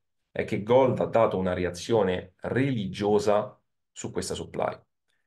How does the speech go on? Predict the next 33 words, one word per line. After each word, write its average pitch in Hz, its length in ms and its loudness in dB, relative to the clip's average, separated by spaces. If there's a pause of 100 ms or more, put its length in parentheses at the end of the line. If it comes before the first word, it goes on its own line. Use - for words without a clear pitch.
(460)
La 156 120 2
seconda 214 320 4
informazione 104 1040 -2
è 113 120 -4
che 110 360 -2
gold 90 480 2
ha - 560 0
avuto 92 680 0
un'aggressione 98 800 -2
short 92 460 -2
molto 117 420 0
forte 87 320 -2
dal 87 220 -8
top, - 320 -2
cioè 90 160 0
è - 20 2
arrivato 156 300 0
sul 107 200 -4
top, 90 280 -4
ha 87 80 0
rifiutato - 760 -4
e 127 120 0
ha 110 60 2
accelerato 95 600 0
notevolmente. 92 640 -2
Guardate 113 460 0
l'entità 120 460 0
delle 95 200 -2
candele 117 460 -2
sell 151 320 0
contro 104 260 -4
quelle 92 260 -4
buy. - 320 -6